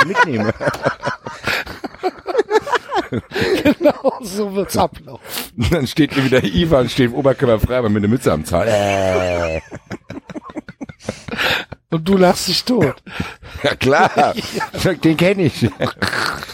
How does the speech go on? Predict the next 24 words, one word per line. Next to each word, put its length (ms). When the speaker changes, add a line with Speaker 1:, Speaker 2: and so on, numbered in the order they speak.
Speaker 1:
Also 200
dem, 200
den 120
die 100
Mütze 280
gehört. 440
Speaker 2:
Genau. 320
Und 160
dann 120
habe 140
ich 120
noch 160
eine, 420
eine, 480
ähm, 260
L-E-D-Schreibtischlampe 1500
bekommen 340
vom 180
Dominik, 540
äh, 220
von 180
unserem 400
treuen 500
Hörer 420